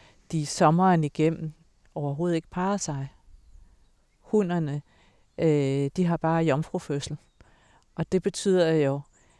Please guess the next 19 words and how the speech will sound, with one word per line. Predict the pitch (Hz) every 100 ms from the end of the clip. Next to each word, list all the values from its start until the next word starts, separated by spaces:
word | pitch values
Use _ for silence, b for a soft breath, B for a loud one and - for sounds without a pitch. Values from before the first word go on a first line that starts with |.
| b b b -
at | 160 - - - - _ _ _ _ _ _ _ _ -
populationerne | 165 156 147 - 175 180 165 156
kan | - 147
vokse | 147 - 175
enormt | 160 -
hurtigt. | - 208 226 220 - - _ _ _ _
For | - 156
hver | 160 -
eneste | 190 220 220 214 - 180
unge, | 151 156 170 190 - _ _
en | 160
bladlus, | 160 151 160 175 170 -
hun | 165
får, | 160 - 165 202 _ _ _ _ -
den | 180
er | 175
selv | - 170 160
allerede | - 160 160 151 139 147 160 160 _ _ -
parat | 135 135 147 - -